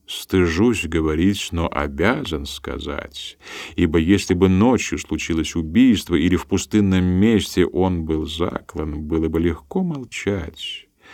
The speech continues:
Ныне же посреди широкой площади и города, посреди города и на виду у всех произошло неправедное убийство праведника.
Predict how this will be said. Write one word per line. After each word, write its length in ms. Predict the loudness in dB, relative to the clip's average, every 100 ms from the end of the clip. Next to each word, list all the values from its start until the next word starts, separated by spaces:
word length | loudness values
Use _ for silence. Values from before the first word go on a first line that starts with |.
| -20 -20 -20 _
Ныне 380 | -4 0 2 0
же 160 | 0 -4
посреди 520 | -4 -6 -2 0 -2
широкой 540 | -2 -2 -4 -4 -4
площади 760 | -4 -2 0 -2 -6 -6 -4 -4
и 240 | -2 -4
города, 560 | -2 -2 -2 -4 -6 -6
посреди 480 | -4 -2 -2 2
города 500 | 2 4 4 4 2
и 160 | 0 0
на 120 | 2
виду 280 | 2 2 0
у 160 | -2 -4
всех 580 | -6 -10 -6 -6 -6 -4
произошло 760 | -2 0 -2 -6 -6 -2 -2 -4 -16 -20 -20 _
неправедное 1120 | 4 4 4 2 4 4 2 -2 -4 -4 -6 -10 -4
убийство 840 | -4 -2 -4 -4 -6 -10 -12 -12 -16 _ -8
праведника. 880 | -4 -4 -4 -6 -6 -12 -12 -14